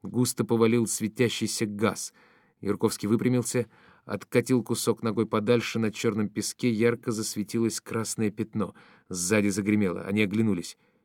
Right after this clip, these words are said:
и увидели Дауги, свалившегося с мальчика. Он сидел на земле в нелепой позе.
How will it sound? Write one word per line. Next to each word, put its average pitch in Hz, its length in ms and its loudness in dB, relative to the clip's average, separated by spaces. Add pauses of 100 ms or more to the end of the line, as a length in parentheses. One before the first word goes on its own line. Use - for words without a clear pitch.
(240)
и 95 100 -2
увидели 107 500 4
Дауги, 120 520 2
свалившегося 113 720 -2
с - 100 -6
мальчика. 95 480 -4 (640)
Он 131 240 2
сидел 127 460 4
на 123 120 4
земле 120 460 4
в 104 100 -2
нелепой 117 580 2
позе. 98 500 0